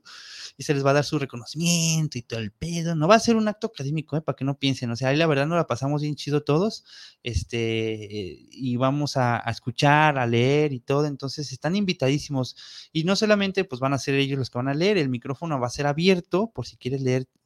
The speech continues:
algo que, que tengas, un texto poético. Nosotros estamos encantadísimos de escucharte porque bien lo dijo, bien lo dicen aquí nuestros, nuestros, este, seguidores. "Si lo sientes,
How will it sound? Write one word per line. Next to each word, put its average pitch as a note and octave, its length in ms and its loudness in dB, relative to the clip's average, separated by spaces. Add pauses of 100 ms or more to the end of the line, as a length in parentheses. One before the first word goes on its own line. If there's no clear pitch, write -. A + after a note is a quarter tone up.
algo C#3 460 2 (140)
que, G#2 320 -8
que G#2 100 -18
tengas, C3+ 580 -2
un A#2 120 -10
texto B2 320 -8
poético. A#2+ 600 -6
Nosotros A#2 360 -4
estamos C3 300 -2
encantadísimos A#2+ 800 -2
de A#2 60 -6
escucharte A#2+ 480 -2
porque A#2 340 -2
bien E3 280 6
lo E3+ 100 10
dijo, D#3+ 420 6 (640)
bien D3+ 140 4
lo E3 80 6
dicen D#3+ 300 4
aquí C3+ 220 0
nuestros, B2+ 460 0
nuestros, A#2+ 600 2
este, G#2+ 400 -6
seguidores. A#2 500 0
"Si - 260 -8
lo A2+ 120 0
sientes, G#3+ 800 0